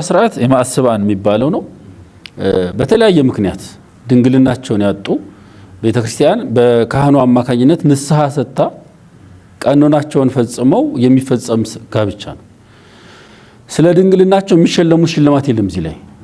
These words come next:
ድንግልናቸውን አጥተውታል። አክሊል አይሸለሙም። ራሱን የቻለ ጸሎት አላቸው። በጸሎቱ ይባረካሉ። የሁለቱም ጋብቻ ማሰሪያ ምስጢረ ቁርባን ነው። ስለዚህ በቁርባን ብቻ የሚፈጸም ጋብቻ ስንል የማዕስባኑ ማለታችን ነው እንጂ ቁርባን እዛም ጋር አለ፣ ስርዓተ ተክሊም ጋርም አለ።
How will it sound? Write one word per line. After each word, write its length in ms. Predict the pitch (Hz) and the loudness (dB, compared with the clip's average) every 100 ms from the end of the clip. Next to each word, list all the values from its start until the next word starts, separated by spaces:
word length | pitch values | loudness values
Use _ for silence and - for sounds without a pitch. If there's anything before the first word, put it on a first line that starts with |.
| - - | -16 -2
ድንግልናቸውን 680 | 120 123 131 127 123 120 | 0 2 2 0 0 -2
አጥተውታል። 440 | 98 - 85 - 220 | -2 -6 -6 -4 -2
አክሊል 300 | 139 170 170 | 0 2 2
አይሸለሙም። 540 | 165 - 101 82 101 147 | 2 0 -4 -4 -2 0
ራሱን 260 | 147 151 | 2 2
የቻለ 260 | 156 160 156 | 2 2 0
ጸሎት 260 | 156 135 113 | 2 0 0
አላቸው። 400 | 95 80 - - - - - - - - | -4 -6 -12 -20 -20 -20 -20 -20 -14 -2
በጸሎቱ 420 | 123 123 151 151 | -2 2 0 2
ይባረካሉ። 520 | 135 117 98 - 71 - - - - - - - - - | 0 0 -2 -6 -12 -14 -20 -20 -20 -20 -20 -20 -10 0
የሁለቱም 420 | 147 202 233 226 | 4 4 4 4
ጋብቻ 380 | 190 180 180 165 | 4 2 0 0
ማሰሪያ 360 | 156 - 170 226 | 0 0 0 0
ምስጢረ 240 | 170 135 120 | 2 0 0
ቁርባን 300 | 101 87 78 | -2 -4 -8
ነው። 100 | - - | -18 -16
ስለዚህ 240 | - 131 160 | -2 2 2
በቁርባን 380 | - 185 180 175 | 2 2 2 0
ብቻ 140 | 165 | 0
የሚፈጸም 540 | 156 151 151 143 139 135 | 0 0 -2 -2 0 2
ጋብቻ 280 | 131 131 143 | 2 0 -4
ስንል 320 | 135 170 196 226 | -2 0 2 4
የማዕስባኑ 580 | 151 139 - 135 127 135 | 4 2 0 0 2 2
ማለታችን 520 | 156 143 117 - 104 | 2 2 -2 -4 -2
ነው 80 | 110 | 0
እንጂ 140 | 139 202 | 0 0
ቁርባን 340 | 170 165 185 | 0 2 2
እዛም 220 | 151 147 135 | 2 2 2
ጋር 140 | 113 | 0
አለ፣ 120 | 92 76 - - - | -2 -6 -14 -20 -4
ስርዓተ 260 | 117 131 | 0 0
ተክሊም 280 | - 127 127 | 0 0 2
ጋርም 260 | 110 101 87 | 2 0 -2
አለ። 160 | 71 | -8